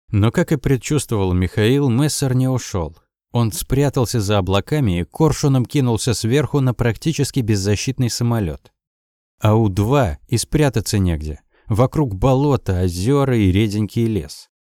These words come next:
Хоть бы наши истребители его пугнули. «Сверху заходят!» заорал в переговорную трубу Михаил.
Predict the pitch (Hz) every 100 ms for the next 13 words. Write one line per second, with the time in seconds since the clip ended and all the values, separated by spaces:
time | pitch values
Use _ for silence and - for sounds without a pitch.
0 | _ _ _ _ - 120 98 123 123 113
1 | 120 104 117 113 123 - 98 98 92 -
2 | 104 101 95 76 78 _ _ _ _ -
3 | - 147 160 156 - 113 151 - 151 95
4 | - _ - 92 95 92 87 - 95 90
5 | 92 90 90 80 92 92 110 90 - 90
6 | 80